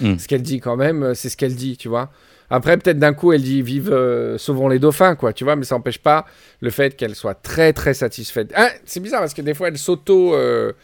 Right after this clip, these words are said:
Speaker 2: elle s'auto-massacre, mais, euh, elle se satisfait d'un rien. Là, c'est la première fois qu'elle gagne, euh,
Speaker 1: Ouais, coup de
Speaker 2: le
Speaker 1: cœur.
Speaker 2: coup de cœur du jury. Elle dit, « Je les ai tous fumés », quoi.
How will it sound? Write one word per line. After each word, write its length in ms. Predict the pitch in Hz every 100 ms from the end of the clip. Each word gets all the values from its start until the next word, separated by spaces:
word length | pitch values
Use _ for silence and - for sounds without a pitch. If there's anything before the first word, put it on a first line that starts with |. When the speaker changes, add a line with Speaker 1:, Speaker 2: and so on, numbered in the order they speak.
| _ _
Speaker 2:
elle 100 | -
s'auto-massacre, 760 | - 156 160 147 143 185 240 - - - -
mais, 320 | 135 160 202 196
euh, 400 | 151 131 123 110
elle 80 | 139
se 140 | 156
satisfait 480 | 151 147 147 - 151
d'un 200 | 139 127
rien. 600 | 139 110 107 117 143 156
Là, 240 | 143 156 135 60 62
c'est 140 | - 160
la 120 | -
première 360 | - 208 202
fois 200 | - 214
qu'elle 320 | 202 170 147 135
gagne, 520 | 165 165 170 135 101 - _ _ _ _ _ _
euh, 100 | 123 127 120
Speaker 1:
Ouais, 40 |
coup 60 | 120
de 40 | 131
Speaker 2:
le 60 |
Speaker 1:
cœur. 160 | 127 170
Speaker 2:
coup 60 |
de 40 | 101
cœur 140 | 151
du 100 | 131
jury. 460 | 131 143 135 180 185
Elle 180 | 123 127
dit, « 140 | 156
Je 80 | 151
les 160 | 143
ai 60 | 131
tous 220 | 139 143
fumés », 360 | - 180 190 185
quoi. 280 | - 120